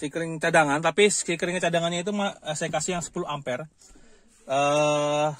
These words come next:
karena lima belas ampernya lagi saya pesen, ya, lagi pesen. Jadi belum saya, apa ya, belum saya pesen ya.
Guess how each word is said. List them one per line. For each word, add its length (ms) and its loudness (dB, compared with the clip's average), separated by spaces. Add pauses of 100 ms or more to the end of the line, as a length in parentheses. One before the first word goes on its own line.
karena 240 0
lima 160 0
belas 160 -4
ampernya 320 0
lagi 160 -4
saya 160 -4
pesen, 400 -8 (400)
ya, 240 -8
lagi 240 -10
pesen. 320 -10 (480)
Jadi 80 -2
belum 240 0
saya, 720 -2 (1200)
apa 80 -8
ya, 80 -2
belum 160 -8
saya 160 -8
pesen 320 -6
ya. 20 -20